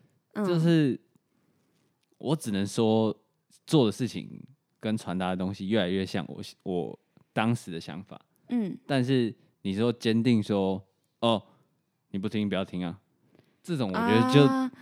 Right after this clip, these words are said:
Speaker 1: 我们还是
Speaker 2: 可能没办法。
Speaker 1: 因为我们还是会去想说，就是到底观众会想要听什么。
Speaker 2: 对啊，就是这个，
Speaker 1: 嗯。
Speaker 2: 我还没办法到这个程度。
Speaker 1: 我觉得可能是我们还没有把大家想听的东西摸透，就是看懂市场的需求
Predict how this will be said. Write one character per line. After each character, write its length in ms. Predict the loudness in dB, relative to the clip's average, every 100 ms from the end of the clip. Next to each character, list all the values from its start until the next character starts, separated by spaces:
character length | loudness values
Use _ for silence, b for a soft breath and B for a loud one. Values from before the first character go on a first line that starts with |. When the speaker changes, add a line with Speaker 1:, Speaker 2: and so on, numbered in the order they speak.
| B B
Speaker 1:
我 120 | 2
们 100 | 2
还 100 | 0
是 60 |
Speaker 2:
可 80 | 0
能 140 | 0 2
没 180 | 2
办 240 | 0 0 0
法。 80 | 2
Speaker 1:
因 80 |
为 20 | 4
我 220 | 4 4
们 140 | 2
还 180 | 0 -2
是 140 | -4
会 120 | -4 -4
去 120 | -6
想 280 | -6 -8 -8
说， 380 | -6 -4 -4 -6 b b -16
就 160 | -8
是 180 | -6 -6
到 220 | -4 -4
底 240 | -2 -6 -10 _ _ _ _
观 240 | -8 -6 -4
众 180 | -4
会 140 | -4 -4
想 200 | -6 -8
要 60 |
听 300 | -8 -6 -8
什 120 | -8 -14
么。 80 | -20 _ _ _
Speaker 2:
对 220 | 2 4
啊， 340 | 2 0 -6 -16 _ _ _ _ -8
就 120 | -4
是 180 | -2 -2
这 160 | 0
个， 80 | 0
Speaker 1:
嗯。 100 | 0 -4
Speaker 2:
我 140 | 0
还 80 | 2
没 160 | 4 6
办 120 | 4
法 60 | 2
到 140 | 0
这 80 | -2
个 100 | -6
程 220 | -8 -10
度。 80 | -6
Speaker 1:
我 80 | -4
觉 100 | -2
得 60 |
可 120 | -2
能 100 | -2
是 80 | -2
我 80 | -4
们 100 | -4
还 80 | -4
没 80 | -6
有 120 | -6
把 280 | -8 -10 -16 _ _ _
大 140 | -10
家 120 | -8 -8
想 180 | -8
听 140 | -10 -10
的 40 |
东 100 | -10
西 120 | -8
摸 260 | -6 -2 -2
透， 260 | -4 -8 -8 _ b b b
就 100 | -6
是 160 | -6 -6 _ _ -14
看 280 | -6 -4 -6
懂 180 | -10 -12
市 180 | -8
场 160 | -8 -8
的 60 | -12
需 240 | -8 -6
求 240 | -6 -8